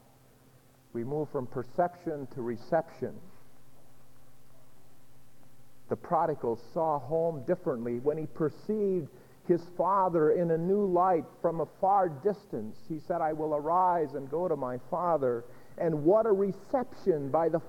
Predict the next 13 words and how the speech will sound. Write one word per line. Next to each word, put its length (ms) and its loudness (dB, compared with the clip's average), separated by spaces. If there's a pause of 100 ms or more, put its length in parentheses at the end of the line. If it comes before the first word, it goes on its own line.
father. 500 -2 (840)
The 80 8
thief 420 0
on 180 4
the 100 4
cross, 480 4 (180)
"Today 400 8
you'll 140 6
be 160 2
with 260 6
me 160 6
in 80 6
paradise." 560 6